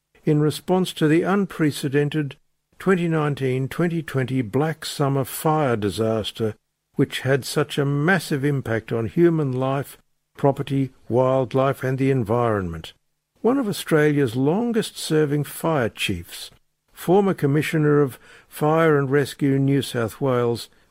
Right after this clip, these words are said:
Mister Greg Mullins, says it's clear the Morrison government has consistently failed to heed the advice of experts on climate change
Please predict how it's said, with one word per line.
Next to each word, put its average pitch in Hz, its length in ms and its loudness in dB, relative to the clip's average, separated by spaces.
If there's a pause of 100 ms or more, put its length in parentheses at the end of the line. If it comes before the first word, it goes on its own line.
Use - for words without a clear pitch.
(220)
Mister 123 220 -6
Greg 120 420 2
Mullins, 139 720 0 (500)
says 175 300 0
it's 175 180 -4
clear 202 500 2
the 104 120 0
Morrison 180 640 -2
government 131 520 -2
has 127 240 -6
consistently 185 960 -4
failed 147 540 -2
to 127 140 -4
heed 170 300 0
the 160 140 2
advice 139 600 -2 (460)
of 139 140 4
experts 117 680 0
on 120 160 -2
climate 147 580 0
change 101 680 -4